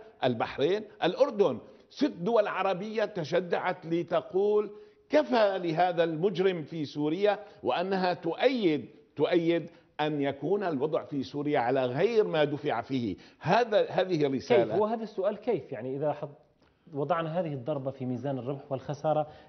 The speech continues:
Speaker 2: من قبل مصلحة الثورة السورية تحديدا، أين هي
Speaker 1: هذه الضربة
Speaker 2: المغانم
Speaker 1: الآن،
Speaker 2: التي يمكن
Speaker 1: الآن
Speaker 2: يكسبها الثوار؟
Speaker 1: أنا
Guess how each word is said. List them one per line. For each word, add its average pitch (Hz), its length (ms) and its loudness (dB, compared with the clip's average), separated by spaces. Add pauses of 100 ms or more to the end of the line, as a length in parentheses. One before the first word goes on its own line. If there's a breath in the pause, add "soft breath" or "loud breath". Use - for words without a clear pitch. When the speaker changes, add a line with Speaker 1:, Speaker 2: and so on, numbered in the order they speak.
Speaker 2:
من 175 240 4
قبل 151 400 2
مصلحة 185 420 -2
الثورة 240 360 4
السورية 170 420 2
تحديدا، 107 520 -8 (640 soft breath)
أين 240 140 2
هي 147 420 0
Speaker 1:
هذه 170 480 2
الضربة 139 300 4
Speaker 2:
المغانم 156 420 6
Speaker 1:
الآن، 139 160 2
Speaker 2:
التي 127 160 -4
يمكن 123 160 0
Speaker 1:
الآن 131 120 4
Speaker 2:
يكسبها 143 320 0
الثوار؟ 180 400 2
Speaker 1:
أنا - 60 -8